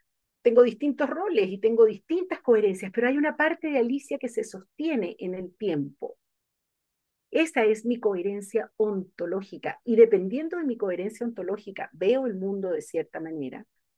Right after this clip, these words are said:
Y hay cosas que puedo hacer y hay cosas que no puedo hacer desde esa coherencia ontológica. Muy bien, dame la siguiente, por favor.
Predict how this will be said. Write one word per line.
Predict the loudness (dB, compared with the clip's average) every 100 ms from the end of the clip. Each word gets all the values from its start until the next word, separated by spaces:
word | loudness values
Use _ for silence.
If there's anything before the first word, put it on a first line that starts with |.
| 2
Y | 6
hay | 6
cosas | 4 -2 -2 -6
que | -6
puedo | 0 2 2
hacer | 0 -2 -2 -4
y | -6
hay | -6
cosas | -4 -4 -6 -10
que | -10
no | -8 -6 -6 -2
puedo | -2 -2
hacer | -4 -10 -14 -14 _ _ _ _
desde | -6 -2 -2
esa | -4 -6
coherencia | -6 -8 -8 -12 -16
ontológica. | -18 -20 _ _ _ _ _
Muy | -2 0
bien, | 0 _ _
dame | 2 2
la | 2
siguiente, | -2 -4 -6 -6
por | -8 -8
favor. | -10 -16 -18